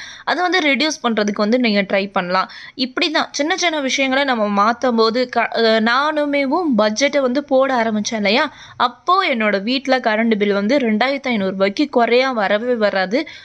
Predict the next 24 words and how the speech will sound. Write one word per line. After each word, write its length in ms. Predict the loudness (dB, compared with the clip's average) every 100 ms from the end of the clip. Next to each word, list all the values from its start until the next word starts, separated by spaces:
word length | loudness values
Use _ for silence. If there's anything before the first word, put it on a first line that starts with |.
| -10
நான் 140 | -2 0
வந்து 220 | 0 2
ஒரு 240 | 2 2
மாசத்துக்கான 540 | 0 0 -4 -2 -2 0
கரண்ட் 280 | 0 0
பில்லை 180 | 0 -2
சொல்றேன். 380 | -4 -4 -2 -4 -6 -14 -6
ஆனா 400 | 0 0 0 -2
நான் 220 | 0 -2
ரெகுலரா 460 | 0 -2 0 0 0 0
ஃபாலோ 260 | 0 0 0
பண்ண, 280 | -2 -2 -2
ஃபாலோ 220 | 0 0
பண்ண 360 | 0 -2 0 0 0
என்னோட 420 | 0 2 2 0
கரண்ட் 360 | 0 0 0 2
பில் 220 | 2 2
வந்து 360 | 0 0 2
இப்போ 360 | 0 2 0 0
ஆயிரத்தி 400 | 0 0 -2 -2
ஐந்நூறு 220 | 0 2
ரூபாயை 380 | 2 2 2 0 0
தாண்டினது 380 | -2 0 -2
கிடையாது. 580 | -2 0 2 2 2 -2